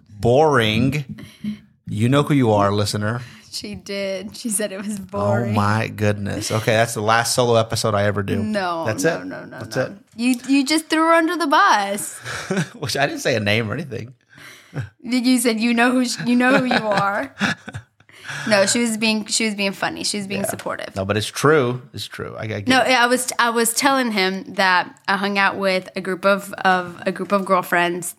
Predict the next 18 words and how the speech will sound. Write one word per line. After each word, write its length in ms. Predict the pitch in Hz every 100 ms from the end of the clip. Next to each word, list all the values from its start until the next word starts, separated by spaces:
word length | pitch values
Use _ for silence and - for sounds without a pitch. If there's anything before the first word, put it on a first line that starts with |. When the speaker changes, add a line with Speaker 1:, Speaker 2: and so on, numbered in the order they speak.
| -
Speaker 2:
this 280 | 190 170 -
last 360 | 180 175 -
week, 380 | 190 180 165 -
Speaker 1:
Uh-huh. 240 | 104 104 98 _
Speaker 2:
this 180 | - 190
last 240 | 170 160 196
weekend. 480 | 190 180 170 170 - - _ _ -
And 220 | 226 240
obviously 400 | 247 254 247 -
that's 220 | 214 196 208
always 260 | 180 175
good 160 | - 190
for 120 | 175
the 60 | 170
soul. 340 | - - - -
Like, 200 | 185 196
it 100 | 185
was, 260 | 190 180